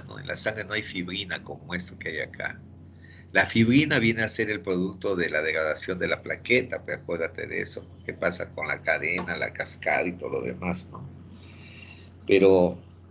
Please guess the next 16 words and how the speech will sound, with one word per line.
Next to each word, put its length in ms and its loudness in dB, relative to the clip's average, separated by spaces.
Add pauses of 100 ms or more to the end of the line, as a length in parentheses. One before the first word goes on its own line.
(720)
pero, 340 6
este, 520 0
se 180 -4
encuentra 360 6
solamente 720 2
en 80 -8
la 100 0
sangre, 380 -4
se 140 -10
encuentra, 420 -2
pues, 160 -2
lo 140 -4
que 160 0
es 160 -6
el 100 -8
plasma, 880 0